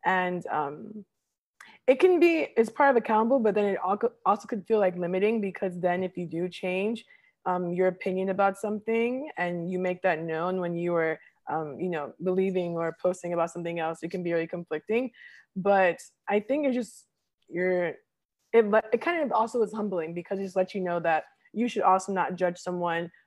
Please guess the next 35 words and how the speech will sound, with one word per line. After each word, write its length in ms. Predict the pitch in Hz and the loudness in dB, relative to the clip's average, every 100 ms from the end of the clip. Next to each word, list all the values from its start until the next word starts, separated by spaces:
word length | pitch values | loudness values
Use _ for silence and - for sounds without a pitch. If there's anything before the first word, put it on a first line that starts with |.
| _ - | _ -2
for 140 | 196 | 0
believing 320 | 180 190 196 196 | 4 4 4 2
whatever, 280 | 185 180 | 2 2
because 400 | 180 180 - 180 175 | 2 -2 0 -2 0
it's 140 | 190 | -4
just 240 | 180 190 - | 0 0 0
the 80 | 180 | -8
kind 200 | 185 180 | -4 -4
of 180 | 170 170 | -4 -4
the 40 | |
moment 440 | 180 180 180 170 - | -2 -2 -2 -4 -4
that 160 | 170 170 | -4 -2
they're 180 | 175 - | -2 -4
in 360 | 175 170 190 185 | -6 -6 -4 -2
right 200 | 185 147 | -2 -2
now, 260 | 175 185 180 | 0 0 0
and 220 | 160 170 _ _ _ _ _ _ | -2 -6 _ _ _ _ _ _
everyone's 480 | 190 202 208 190 190 | 0 2 2 0 -2
always 460 | - 185 185 175 170 | 0 2 2 0 -6
growing. 580 | 160 170 165 117 117 156 | -2 0 0 -4 -8 -8
And 320 | 180 180 180 170 _ _ _ - | -4 -2 -4 -6 _ _ _ -4
I 40 | |
wanna 160 | 202 202 | -2 -2
just 220 | 208 185 - _ - | -2 -6 -12 _ -2
making 340 | 196 214 220 | 0 2 0
sure 220 | 202 190 | -2 -2
that 260 | 185 180 143 | 0 0 0
you're 120 | 185 | 0
never 280 | 185 180 180 | 0 0 -2
posting 460 | - 185 180 180 185 | 0 -2 -2 -8 -6
things 360 | 170 170 175 | -6 -6 -4
that 240 | 170 170 - | -2 -2 -4
are 120 | 170 | -6
harmful 580 | 180 190 175 - 165 | -6 -6 -8 -6 -6
to 40 | 156 | -6